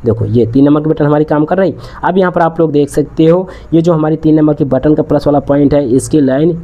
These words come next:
यहाँ से आ रही है। अब guys, ये जो हमारा चार नंबर का बटन है, इसमें जो प्लस वाला पॉइंट है, यहाँ पर तीन नंबर के प्लस वाले पॉइंट के साथ जुड़ा है और इसकी लाइन अंदर से कहीं से कट गई है, इसलिए इसमें break हो गई इसकी लाइन। आप लोग यहाँ पर देख लो, फिर से आपको यहाँ पर एक बार press करके दिखाता हूँ। देखो guys, ये देखो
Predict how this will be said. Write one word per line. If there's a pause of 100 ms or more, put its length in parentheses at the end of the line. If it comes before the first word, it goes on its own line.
यहाँ
से
आ
रही
है।
अब
guys,
ये
जो
हमारा
चार
नंबर
का
बटन
है, (220)
इसमें
जो
प्लस
वाला
पॉइंट
है, (200)
यहाँ
पर
तीन
नंबर
के
प्लस
वाले
पॉइंट
के
साथ
जुड़ा
है (140)
और
इसकी
लाइन (160)
अंदर
से
कहीं
से
कट
गई
है,
इसलिए
इसमें
break (300)
हो
गई
इसकी
लाइन।
आप
लोग
यहाँ
पर
देख
लो,
फिर
से
आपको
यहाँ
पर
एक
बार
press
करके
दिखाता
हूँ।
देखो
guys,
ये
देखो